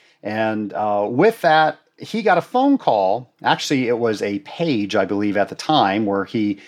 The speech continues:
had to use his radio. And they had an emergency that he had to go to one of the schools for an H V A C issue. We said, "Hey, the school we need to go to next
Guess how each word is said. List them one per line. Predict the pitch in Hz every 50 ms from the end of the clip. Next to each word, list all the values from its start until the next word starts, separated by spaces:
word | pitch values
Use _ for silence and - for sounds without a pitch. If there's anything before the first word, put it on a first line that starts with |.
| - _ _
had | - 113 107 101 92
to | 107 101 98 95
use | 101 104 113 117 113 101
his | 110 104 90 87
radio. | 95 113 127 139 135 123 110 101 92 95 95 98 98 - - - - - - - _ -
And | - 113 117 117 117 117 117 117 117 120 -
they | - 127 107 143 139 156 156 160 165 160
had | 135 131 139 135 131 127 127 127
an | 120 - 120 120
emergency | 120 123 127 147 185 226 254 269 226 170 180 160 147 - - - 131 123 123 127
that | 120 120 107
he | 104 143 139
had | 135 127 117 120 117
to | 123
go | 110 117 110 107 107 107
to | 104 - - 110 107 107
one | 104 98 98 98
of | 98 92
the | 101 95
schools | - - - 101 95 98 98 -
for | - 113 110
an | 107
H | 98 92 95 -
V | - 107
A | 110 143
C | - - 233 240 208
issue. | 151 120 - - - - - - _ _ _ _ - - - - - - _ _
We | 165 190 202
said, | - 202 175
"Hey, | 165 214 208
the | 170 175
school | - - - 226 233 240
we | 233 233 208
need | 190 202 196
to | 190
go | 170 180 180 175
to | - - 156 135
next | 131 160 208 220 220 - - - -